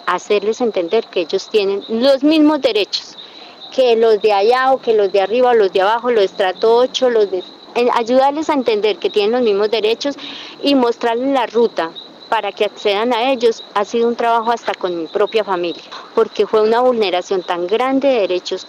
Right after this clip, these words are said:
con ellos que ellos pensaban que lo que hacía la Junta estaba bien porque era una institución legal. Entonces yo les digo, es que ellos serán legales,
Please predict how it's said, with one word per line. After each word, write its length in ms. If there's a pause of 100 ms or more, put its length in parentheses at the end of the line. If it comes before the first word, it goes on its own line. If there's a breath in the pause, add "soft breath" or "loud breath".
(120)
con 180
ellos 380 (420 loud breath)
que 200
ellos 260
pensaban 500
que 160
lo 120
que 140
hacía 220
la 140
Junta 300
estaba 360
bien 220
porque 400
era 120
una 120
institución 640
legal. 320 (320 loud breath)
Entonces 320
yo 120
les 220
digo, 280
es 140
que 160
ellos 220
serán 360
legales, 600